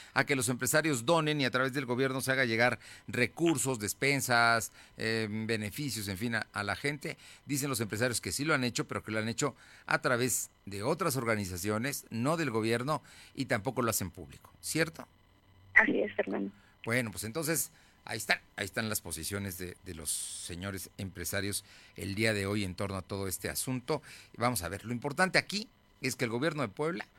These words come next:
Speaker 1: sí está dando recursos contra el, lo que el gobierno federal se ha negado tajantemente a brindarle a los empresarios. No es mucho, quizá, pero algo es algo, ¿no? Y cuenta, yo creo que ahí está el asunto del,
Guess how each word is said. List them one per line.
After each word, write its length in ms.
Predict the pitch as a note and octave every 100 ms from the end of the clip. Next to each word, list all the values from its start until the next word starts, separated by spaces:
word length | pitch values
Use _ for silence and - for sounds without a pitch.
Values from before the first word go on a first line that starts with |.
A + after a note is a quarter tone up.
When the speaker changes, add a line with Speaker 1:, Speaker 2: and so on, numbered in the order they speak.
| - -
Speaker 1:
sí 280 | - - F3
está 240 | D#3 D3 B2
dando 280 | B2 A2+
recursos 600 | G#2 F2+ - C#3+ - E3
contra 340 | - A2+ G#2 G#2+
el, 120 | G2 -
lo 160 | A2 -
que 80 |
el 60 | A#2
gobierno 280 | G#2 G#2+ G#2
federal 320 | F#2 F#2 A2+ - - -
se 180 | - B2
ha 40 |
negado 400 | A#2 F#2+ G2 G2 - -
tajantemente 840 | - G2 B2 A#2+ G#2 F2 F2+ - F2 - - -
a 100 | A2
brindarle 460 | G#2 F#2+ F#2+ F2+ F2+
a 40 |
los 160 | E2 F2+
empresarios. 600 | D#2+ D2 - D#2 - - - - _ -
No 140 | F3
es 100 | F#3+
mucho, 400 | A#3 - A3 A#3 -
quizá, 360 | - G#2 G2+ - - - _ _ -
pero 340 | F3+ G3+ A#3 - _ _ _ _ -
algo 380 | - D3+ D#3 F3 - -
es 160 | F#2+
algo, 240 | F#2+ F2+ E2
¿no? 160 | D3
Y 80 | F3+
cuenta, 400 | - A2 G2 G#2+
yo 160 | F2+ F2+
creo 140 | G2
que 100 | F#2+
ahí 200 | E2+ F#2+ - - - -
está 360 | - - G2+ G2 -
el 200 | G#2+ G2
asunto 460 | E2 - F#2+ - F#2
del, 240 | E2+ D#2+